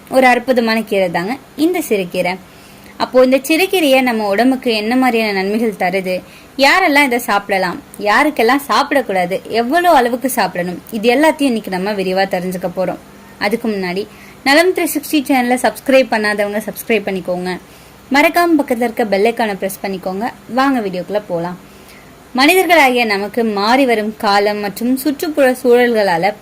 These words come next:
பலவிதமான நோய்கள் நம்ம தாக்கிட்டு இருக்கு. இத்தகைய நோய்கள்ல இருந்து நம்ம காத்துக்கொள்ளணும்னா சத்து நிறைஞ்ச உணவுகளை சாப்பிட வேண்டியது அவசியமான ஒண்ணுங்க.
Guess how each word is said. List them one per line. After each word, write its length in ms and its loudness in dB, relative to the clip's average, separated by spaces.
பலவிதமான 640 4
நோய்கள் 400 0
நம்ம 140 -4
தாக்கிட்டு 500 -4
இருக்கு. 220 -8
இத்தகைய 480 2
நோய்கள்ல 440 2
இருந்து 160 -2
நம்ம 180 -2
காத்துக்கொள்ளணும்னா 760 -2
சத்து 300 2
நிறைஞ்ச 340 2
உணவுகளை 320 0
சாப்பிட 400 0
வேண்டியது 440 -2
அவசியமான 520 -2
ஒண்ணுங்க. 240 -4